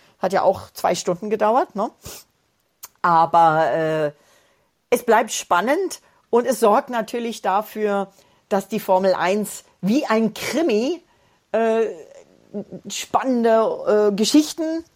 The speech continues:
produziert. Und dabei muss ich jetzt wiederum denken an einen, ähm, echt coolen Autor,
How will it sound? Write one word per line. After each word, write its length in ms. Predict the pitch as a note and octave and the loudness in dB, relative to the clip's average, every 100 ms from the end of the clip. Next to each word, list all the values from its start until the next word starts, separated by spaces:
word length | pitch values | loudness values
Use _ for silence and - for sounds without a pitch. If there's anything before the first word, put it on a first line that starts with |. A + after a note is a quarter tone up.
| _ - | _ -4
produziert. 720 | D#4 D4+ D#4 - D4 G#4 - - - - B3 | -2 0 -2 -2 0 0 -2 -16 -20 -6 0
Und 400 | B3 B3 - - | 2 2 -4 -4
dabei 380 | G#3 G#3 C4+ B3+ | 0 2 4 2
muss 300 | A#3 A#3 A3+ | 0 -2 -2
ich 140 | C#4 | -4
jetzt 180 | D#4 - | -2 -2
wiederum 400 | B3+ B3 A3+ A#3 | 0 0 2 -2
denken 360 | G3+ A3 A#3 A3 | -2 -4 -6 -4
an 200 | G3 G3 | -4 -4
einen, 500 | - F#3+ F#3 F3+ F3 _ _ _ _ | -6 -4 -4 -6 -10 _ _ _ _
ähm, 480 | E3+ F3 E3 E3 E3 - _ _ _ _ | 0 4 4 0 -8 -14 _ _ _ _
echt 460 | G#3 A3+ - - - _ _ _ _ _ _ - | -12 -10 -12 -16 -20 _ _ _ _ _ _ -4
coolen 340 | - E4 A#3 | 0 2 2
Autor, 400 | G3 A#3+ B3+ G4 | 0 0 0 -4